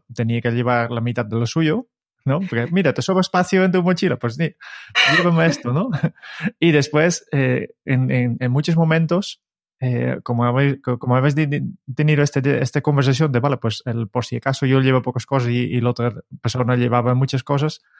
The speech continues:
siempre cuando necesitaba una cosa tenía que enseñarle, "Ve-, ¿ves cómo le necesitaba esto? ¿Ves cómo le necesitaba esto?" <laughs> ¿No? Este, y yo creo que simplemente por la manera de, de, de entender la vida, esta persona, el minimalismo tal vez no, no era lo suyo, ¿no? Y esto me lleva a la pregunta de,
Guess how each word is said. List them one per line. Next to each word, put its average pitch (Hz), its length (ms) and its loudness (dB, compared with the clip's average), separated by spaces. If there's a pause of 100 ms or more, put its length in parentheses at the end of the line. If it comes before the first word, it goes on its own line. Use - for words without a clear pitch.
(220)
siempre 160 320 0
cuando 139 240 2
necesitaba 135 340 2
una 143 100 2
cosa 147 240 -2
tenía 131 260 0
que 127 80 -2
enseñarle, 127 360 -2
"Ve-, 147 180 0
¿ves 156 180 -2
cómo 175 220 2
le 170 80 2
necesitaba 151 440 2
esto? 160 260 -4
¿Ves 160 200 -2
cómo 175 180 -2
le 170 100 2
necesitaba 156 400 0
esto?" 170 260 -4 (120)
<laughs> 135 120 -8
¿No? 160 120 -4
Este, 143 340 -6 (160)
y 165 140 2
yo 180 100 4
creo 180 180 2
que 165 120 2
simplemente 160 420 2
por 123 160 0
la 120 80 0
manera 151 360 2
de, 139 300 2
de, 123 280 0
de 120 100 0
entender 120 340 -2
la 123 100 -2
vida, 139 200 -4
esta 131 160 -8
persona, 143 500 0
el 117 220 -4
minimalismo 117 1080 -2 (160)
tal 131 160 2
vez 135 200 2
no, 120 340 2
no 131 120 2
era 123 140 2
lo 120 80 0
suyo, 110 340 -2
¿no? 180 200 -4 (280)
Y 123 120 -2
esto 131 200 0
me 160 100 2
lleva 151 220 4
a 131 200 -2
la 117 140 0
pregunta 120 340 -2
de, 110 300 -2